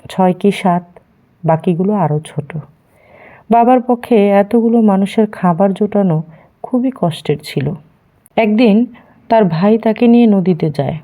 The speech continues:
গোসল করতে, কিন্তু তার ভাই গোসল করার পরিবর্তে সাঁতারের ছলে পানির নিচে গলা চেপে মারার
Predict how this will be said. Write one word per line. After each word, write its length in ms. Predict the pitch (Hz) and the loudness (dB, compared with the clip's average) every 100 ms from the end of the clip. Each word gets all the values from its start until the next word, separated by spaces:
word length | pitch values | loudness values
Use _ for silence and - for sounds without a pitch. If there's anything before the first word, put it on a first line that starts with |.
| - | -6
গোসল 340 | 175 190 196 160 | -2 -2 0 -2
করতে, 340 | 160 135 - - - - - - - - _ _ _ _ - | -2 -6 -8 -20 -20 -20 -20 -20 -20 -20 _ _ _ _ -6
কিন্তু 260 | 254 254 262 | -4 -2 -2
তার 200 | 262 247 | 0 0
ভাই 360 | 165 175 220 185 214 233 _ 165 | 0 0 0 0 -2 -6 _ -8
গোসল 440 | 156 208 214 285 | -2 -2 -2 -6
করার 300 | 285 277 262 | -4 -2 -2
পরিবর্তে 640 | 247 247 226 202 202 - 165 190 - - - - | -2 0 0 0 -2 -4 -6 -6 -12 -20 -20 -18
সাঁতারের 560 | - - 226 254 269 247 | -8 -4 -2 0 0 -2
ছলে 340 | - 226 196 175 208 - - _ | -4 -2 2 0 -2 -12 -20 _
পানির 300 | 226 233 262 254 | 0 2 4 2
নিচে 180 | 247 240 | 2 -2
গলা 340 | - 196 220 | 0 2 2
চেপে 340 | 233 240 226 220 | 2 -2 0 0
মারার 420 | 202 185 180 160 | 0 0 0 -2